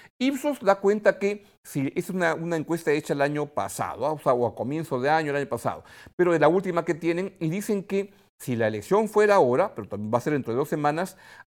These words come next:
Acción Popular se estaría llevando cuarenta y dos sitios en el nuevo Congreso. Luego seguiría el, ah, Fuerza Popular con treinta y dos sitios. Luego seguiría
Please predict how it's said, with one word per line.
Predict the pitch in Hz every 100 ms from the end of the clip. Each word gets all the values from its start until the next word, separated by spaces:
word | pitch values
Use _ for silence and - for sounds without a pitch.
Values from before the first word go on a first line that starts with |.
| 139
Acción | 135 - - 302 359 320
Popular | 160 - 123 123 190 285
se | - -
estaría | - 120 147 170
llevando | 131 143 160 175
cuarenta | - 120 110 110 110 110 107
y |
dos | 113 240
sitios | - 190 196 196 185
en | 113
el | 101 110
nuevo | 139 151
Congreso. | 151 165 156 90 - _ _ - - -
Luego | 170 214 220
seguiría | 131 127 147 175 196 - _ _
el, | - 143 143 139 - -
ah, | 95 120 123
Fuerza | - 226 208 135
Popular | 127 135 127 196 285 - _ _ _
con | 170 202 190
treinta | 127 120 110 110 113
y |
dos | 170 254
sitios. | - 120 151 269 320 _ _ _ _
Luego | 135 180 254 247
seguiría | 143 127 139 190 202 -